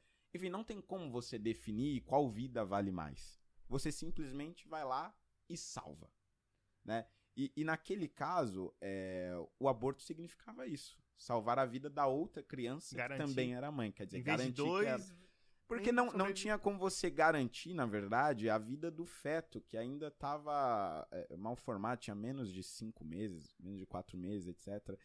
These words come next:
Speaker 1: É, então, acho que essas esses casos muito específicos, aí realmente é uma decisão médica. Acho que nem cabe a gente ficar
Speaker 2: Debatendo
Speaker 1: discutindo
Speaker 2: juridicamente,
Speaker 1: politicamente
Speaker 2: é. Aham.
Speaker 1: isso, né? Acho que é uma decisão realmente médica.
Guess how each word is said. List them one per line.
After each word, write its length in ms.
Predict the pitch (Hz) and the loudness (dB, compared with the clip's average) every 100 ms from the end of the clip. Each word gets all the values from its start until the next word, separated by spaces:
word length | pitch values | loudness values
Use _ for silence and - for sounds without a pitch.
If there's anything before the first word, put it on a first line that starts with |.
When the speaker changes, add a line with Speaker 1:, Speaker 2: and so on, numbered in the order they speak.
| _ _ _ | _ _ _
Speaker 1:
É, 240 | - 104 98 | -4 -2 -2
então, 200 | 131 175 | -4 -2
acho 140 | 185 - | -2 -2
que 80 | |
essas 480 | 190 175 165 - - _ _ - | -4 -4 -8 -10 -16 _ _ -8
esses 280 | 139 151 - | -6 -6 -8
casos 440 | - 160 165 127 | -6 2 2 2
muito 300 | 117 135 143 | 0 0 -2
específicos, 920 | - - 107 - - 160 151 - 104 98 | -8 -4 -4 -4 -10 -10 -10 -8 -6 -4
aí 200 | 139 151 | -4 -2
realmente 520 | 139 113 104 110 - | -2 0 0 -4 -4
é 40 | 107 | -4
uma 160 | 104 | -2
decisão 440 | 92 95 85 87 90 | -4 -6 -8 -6 -4
médica. 440 | 80 85 - _ | -4 -6 -10 _
Acho 140 | - - | -20 -12
que 240 | 87 80 _ _ _ - | -10 -10 _ _ _ -8
nem 200 | 104 127 | -4 -4
cabe 360 | - 95 95 | -2 -2 -2
a 60 | 90 | -4
gente 220 | 87 92 | -8 -12
ficar 420 | - 90 90 80 - - | -8 -4 -2 -4 -10 -20
Speaker 2:
Debatendo 300 | 131 123 123 | -16 -12 -8
Speaker 1:
discutindo 380 | 107 131 139 143 | -6 -2 -2 0
Speaker 2:
juridicamente, 300 | 139 143 131 | 2 2 2
Speaker 1:
politicamente 920 | 139 123 127 147 143 113 110 127 127 | 4 2 2 2 4 4 2 0 0
Speaker 2:
é. 40 | 170 | 0
Aham. 120 | 104 | 2
Speaker 1:
isso, 240 | - - | 0 -4
né? 80 | 87 | -6
Acho 160 | 85 - | -6 -6
que 80 | 92 | -6
é 20 | |
uma 100 | 90 | -6
decisão 600 | 87 92 87 90 90 95 | -6 -8 -6 -6 -6 -8
realmente 460 | 90 90 92 87 - | -6 -4 -4 -6 -6
médica. 300 | 76 71 | -6 -6